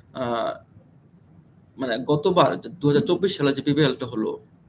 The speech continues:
দুই হাজার চব্বিশ সালের লাস্ট বিপিএল এর ধারে কাছেও যেতে পারে নাই এই দুই হাজার পঁচিশ সালের বিপিএল। এবং এই পঁচিশ সালে এই বিপিএল এ আরো কিছু কলঙ্ক যুক্ত হয়েছে,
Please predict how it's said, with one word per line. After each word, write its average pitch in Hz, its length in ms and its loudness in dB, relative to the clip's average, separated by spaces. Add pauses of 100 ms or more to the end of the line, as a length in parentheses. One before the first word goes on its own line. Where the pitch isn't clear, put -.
(400)
দুই 135 220 -4
হাজার 135 140 -2
চব্বিশ 165 320 -4
সালের 135 200 0
লাস্ট 127 500 0
বিপিএল 151 380 2
এর 170 160 -2
ধারে 120 220 -2
কাছেও 156 340 -2
যেতে 123 280 -10
পারে 127 240 -2
নাই 214 220 -4 (360)
এই 113 100 -6
দুই 123 100 -10
হাজার 117 280 -6
পঁচিশ 147 360 -6
সালের 107 180 -8
বিপিএল। - 340 -14 (1160)
এবং 160 440 2
এই 208 320 0 (220)
পঁচিশ 202 300 -4
সালে 160 220 2
এই 156 260 2
বিপিএল 175 360 0
এ 196 40 -2
আরো 156 280 0
কিছু 185 200 -6
কলঙ্ক 220 420 -2
যুক্ত - 240 -6
হয়েছে, - 260 -2